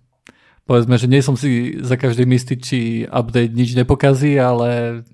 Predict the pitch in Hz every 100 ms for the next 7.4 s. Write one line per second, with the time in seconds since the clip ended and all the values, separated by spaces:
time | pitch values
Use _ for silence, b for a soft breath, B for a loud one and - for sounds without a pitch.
0 | _ _ 120 117 110 120 117 113 110 -
1 | 117 113 - 113 110 113 - 117 110 117
2 | 120 113 113 120 - 120 135 123 - 120
3 | 113 113 135 135 - 120 113 127 113 -
4 | 117 - 117 113 - 123 120 - b b
5 | b b b b b b b b b _
6 | 127 127 190 196 175 180 135 107 117 107
7 | 117 107 110